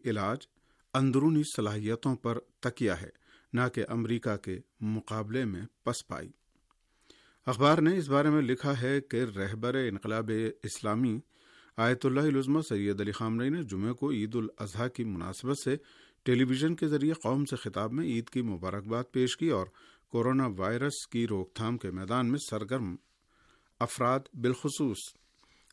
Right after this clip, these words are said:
طبی عملے کی مجاہدت کی قدردانی فرمائی۔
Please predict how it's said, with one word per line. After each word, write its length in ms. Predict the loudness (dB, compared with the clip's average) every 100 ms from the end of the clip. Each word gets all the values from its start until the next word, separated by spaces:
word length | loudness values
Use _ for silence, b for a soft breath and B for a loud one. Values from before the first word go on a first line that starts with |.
| b
طبی 360 | -2 2 2 2 0
عملے 360 | -2 2 2
کی 200 | 2 0
مجاہدت 840 | 0 0 0 0 -2 -2 -2 -4 -4
کی 180 | -4 -4 _ _
قدردانی 600 | -2 2 0 0 -6 -8
فرمائی۔ 440 | -6 -4 -4 -6